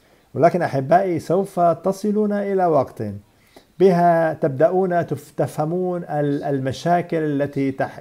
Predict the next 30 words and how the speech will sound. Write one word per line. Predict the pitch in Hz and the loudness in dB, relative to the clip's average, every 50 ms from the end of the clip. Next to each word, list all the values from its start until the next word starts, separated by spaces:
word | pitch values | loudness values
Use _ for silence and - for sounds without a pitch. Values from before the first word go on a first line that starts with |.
| - | -10
تعيشون | - 135 123 135 135 - - 160 147 | -8 -4 -4 -4 -4 -4 -4 -6 -6
فيها | - - 160 156 156 143 147 151 147 139 | -6 -4 -4 -4 -2 -2 -2 -2 -2 -2
وال-، | 139 127 123 120 120 120 120 135 131 123 120 120 120 - - _ _ _ _ _ _ - | -2 -4 -2 -2 -2 -2 -2 -2 -4 -4 -4 -6 -6 -8 -14 _ _ _ _ _ _ -8
ال-، | 131 135 - | -6 -6 -2
كيف | - 170 160 156 | 0 0 4 4
العالم | 160 147 127 135 160 175 180 175 165 156 | 4 2 4 2 2 2 2 0 0 0
يخذلنا | 151 151 - - 120 117 147 170 170 165 165 160 160 156 156 156 147 - - _ _ _ _ _ _ - | -2 -2 -2 -4 -4 -4 -4 -4 -4 -4 -6 -6 -6 -6 -8 -8 -10 -14 -18 _ _ _ _ _ _ -4
والفقر | 127 127 127 - - 143 135 131 - - - 277 277 277 - 208 | 0 2 2 2 0 0 -2 -2 -2 2 2 0 2 2 0 2
ال-، | 190 170 160 156 160 | 2 2 2 2 0
الروحي | 175 160 143 139 135 123 135 190 254 285 214 - - 185 | 0 0 0 0 0 0 2 2 2 2 0 -2 -2 -2
الذي | 175 160 160 143 131 120 | -2 -2 -2 -4 -4 -4
في | - | -6
العالم | 135 123 117 127 131 131 131 131 131 131 135 | -6 -6 -4 -4 -4 -4 -4 -6 -8 -8 -8
إلى | - 147 135 139 135 | -8 -8 -6 -6 -8
آخره. | 123 - - 127 120 113 110 107 113 120 _ _ _ _ _ _ _ _ _ _ _ _ _ _ _ _ _ | -8 -8 -10 -12 -10 -10 -12 -14 -16 -18 _ _ _ _ _ _ _ _ _ _ _ _ _ _ _ _ _
كم | - 202 208 220 | 2 2 4 4
نشكر | 233 214 - - 151 151 | 2 0 0 -2 -2 -2
الله | 147 147 170 190 196 185 | 0 0 0 0 0 0
لأن | 165 160 165 165 165 165 | 0 0 0 0 0 0
هناك | 147 156 160 160 175 185 175 175 170 | 0 0 0 0 0 0 0 0 -2
بعض | 160 147 175 185 190 185 175 160 | -2 0 0 -2 0 -2 -4 -4
ال-، | 151 156 151 151 151 156 - | -4 -6 -6 -6 -6 -6 -6
ال-، | 156 151 147 151 151 | -6 -6 -6 -6 -4
الناس | 147 143 143 156 190 233 269 285 277 220 - - | -4 -4 -2 -2 -2 -2 -2 -2 -6 -6 -8 -10
الذين | 185 156 147 143 147 135 143 175 190 185 170 | -10 -8 -6 -6 -6 -6 -4 -4 -4 -4 -4
ما | 156 156 156 | -4 -4 -4
زال | 156 135 165 233 277 285 269 220 190 165 147 - - - _ _ _ _ _ _ | -4 -4 -4 -4 -4 -4 -2 -2 -2 -2 -2 -4 -10 -20 _ _ _ _ _ _
فيهم | - 190 208 208 170 175 180 165 | 0 2 4 4 4 2 0 -2
محبة | 151 143 131 - 151 143 139 143 139 143 | -6 -6 -4 -4 -6 -4 -4 -4 -4 -4
الله، | 135 131 131 131 127 120 113 113 | -4 -4 -4 -4 -4 -4 -6 -6